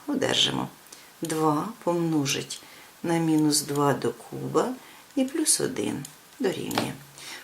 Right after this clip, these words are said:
Перша дія — піднесення до степеня. Мінус два до куба — це буде мінус вісім. Та помножити, тобто одержимо два помножити на мінус вісім та додати один. Два помножити на мінус вісім —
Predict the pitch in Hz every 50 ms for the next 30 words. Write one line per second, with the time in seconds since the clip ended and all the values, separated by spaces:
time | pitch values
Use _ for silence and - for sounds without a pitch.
0 | - - - 170 190 - - 156 147 165 190 233 285 311 - - 170 156 156 151
1 | 156 - - - 156 139 131 147 - - - - 127 127 - - 135 135 135 139
2 | - - - - - - - 180 175 170 160 151 151 147 139 147 147 143 135 135
3 | 131 131 131 - 139 131 127 131 120 135 - - 131 131 127 139 139 147 156 151
4 | 139 127 127 127 127 - 120 117 113 113 113 - - - 180 196 226 240 - -
5 | - - - - - - - - - 143 139 - 147 139 139 135 131 127 123 123
6 | - - - 127 123 - - 135 131 131 120 104 107 - - - - 117 110 117
7 | - 127 123 127 131 139 156 - - - 139 135 135 135 135 127 123 120 117 -
8 | - - - - - - - - - - - - - - - 135 135 131 131 123
9 | 117 113 117 117 - - - 185 202 240 262 - - - 240 240 240 - - -
10 | - - - - 294 247 175 127 127 127 117 127 135 - - 120 117 110 101 -
11 | - 113 113 117 127 135 135 - - - - - - - - - - - - 202
12 | 220 269 302 294 - 190 165 170 175 175 170 160 160 156 - 147 151 143 143 143
13 | 135 131 131 131 127 127 - 131 127 127 127 - - - - 131